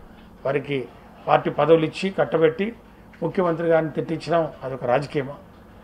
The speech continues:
ఎవరు చేస్తుంది ఇదంతా? తెలుగుదేశం పార్టీ కాదా? ఎన్నికలప్పుడు కూడా తెలుగుదేశం పార్టీ ఒక వైఖరి ఫస్ట్ చెప్తుంది, మళ్ళీ ఎంబడే బీజేపీ "లేదు, మేము పోటీ చేయడం లేదని" చెప్పి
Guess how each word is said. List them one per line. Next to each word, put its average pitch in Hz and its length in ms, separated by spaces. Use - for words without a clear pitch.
ఎవరు 202 200
చేస్తుంది 196 380
ఇదంతా? 147 300
తెలుగుదేశం 156 400
పార్టీ 147 300
కాదా? 135 380
ఎన్నికలప్పుడు 170 560
కూడా 160 260
తెలుగుదేశం 143 420
పార్టీ 147 420
ఒక 147 180
వైఖరి 165 360
ఫస్ట్ 151 280
చెప్తుంది, 175 400
మళ్ళీ 156 180
ఎంబడే 151 300
బీజేపీ 151 540
"లేదు, 147 280
మేము 147 120
పోటీ 156 220
చేయడం 151 280
లేదని" 147 280
చెప్పి 139 340